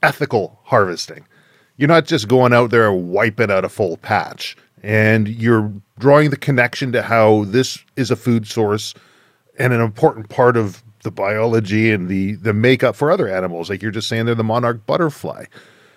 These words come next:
I, I gotta imagine that putting a show out like Wild Harvest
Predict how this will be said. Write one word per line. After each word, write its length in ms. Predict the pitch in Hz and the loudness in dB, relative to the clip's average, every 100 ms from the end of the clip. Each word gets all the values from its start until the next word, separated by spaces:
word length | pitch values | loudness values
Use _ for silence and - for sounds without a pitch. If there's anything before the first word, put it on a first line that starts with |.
| _ _ _ _ _ _ _ | _ _ _ _ _ _ _
I, 300 | 139 127 120 - _ _ _ | -2 0 -2 -6 _ _ _
I 120 | - 117 | -6 0
gotta 280 | 135 151 | 4 4
imagine 460 | 135 127 127 117 120 | 4 4 2 2 0
that 220 | 113 107 | 0 -2
putting 280 | - 139 104 | -2 -2 0
a 80 | 92 | -4
show 440 | - - 165 190 | -8 -2 2 4
out 260 | 104 87 87 | 4 2 -4
like 220 | 98 98 | -6 -6
Wild 340 | 98 98 95 90 | -2 -2 -2 -2
Harvest 640 | 139 156 92 98 135 - | 0 2 2 0 -2 -10